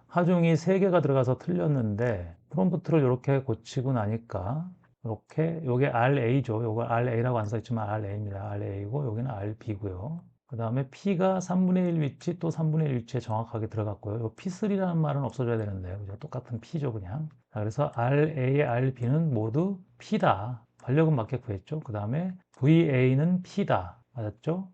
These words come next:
그 서메이션 엠에이는 영이라는 거죠. 그래서 엠에이는 이렇게 구했는데, 자, 엠에이는 영이라는 요 공식도 뭔가 잘못됐죠. 여기서 엠에이를 취하면 요 P와 알에이가 다 개입이 돼야 되는데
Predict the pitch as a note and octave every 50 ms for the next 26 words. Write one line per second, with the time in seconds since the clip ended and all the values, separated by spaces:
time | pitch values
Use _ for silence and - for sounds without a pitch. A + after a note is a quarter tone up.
0 | _ _ - C3+ B2 B2 B2 D3+ C#3+ - - F3+ F#3+ G3+ G3+ G3 - F#3 F#3 F#3+
1 | G3+ G#3 G3+ F3+ - C#3 D3+ D#3 D3+ C#3+ C#3 C#3 C#3 C#3+ C#3+ C3 A#2 A#2+ C3+ D3+
2 | D3 C#3+ C3+ A#2+ A2 G2 F#2+ F2 G#2 C#3 F3+ F#3+ - _ _ _ _ - A#2+ A2
3 | G#2 - D3 D#3 E3+ F3+ E3 - A#2 A#2 A#2 A#2 A#2 A2+ A2 A2 A2+ C#3+ E3+ G3
4 | G3+ G3 - - _ _ _ _ _ _ _ _ - C#3+ B2 - - C3+ - -
5 | B2 A#2+ A2+ G#2+ G2 G2+ A2+ B2+ A2 F#2+ F#2 - _ _ _ - - A#2+ C3 C3
6 | C3 D3+ E3+ F3+ F#3 F#3 F3+ F3+ F3+ F3 F3 F3 F3 F#3 F#3+ G3 G3 F#3 D#3+ C3+
7 | B2+ C3+ D3+ D#3+ E3 E3 D#3+ D3+ D#3+ D#3 D3+ D3+ D3+ D#3+ D#3+ D#3 C#3 C3+ C#3 C#3
8 | - - B2+ C3+ D3 C#3+ C3 C#3 C3+ - _ - D#3+ D#3 C#3 A#2 G#2+ A#2+ C3 C3
9 | - A#2+ A#2+ C3+ C3+ - A2+ - - A#2 A#2 B2+ B2 C#3+ D3+ C3+ B2+ C3 C#3 D3
10 | D3 C3+ B2 B2+ B2 C3 B2+ B2+ - - D#3 D3 C#3+ D3 C#3+ B2 A#2+ A#2 A#2 -
11 | - - - G#3+ G#3 G#3 G3+ G3 G3 F#3 F3+ F3+ F3+ F#3 F#3 F#3 F#3 F#3+ - -
12 | B2+ B2+ C3+ C#3+ D3 C#3+ C#3 C3+ C#3+ C3+ - - A#2 A#2+ A#2+ - A2+ A2+ A#2 A2+
13 | B2 A2+ A#2 A2 G#2 G#2 G2 F#2+ F#2+ F#2+ F#2 A2 B2 A#2 G2+ F#2 F2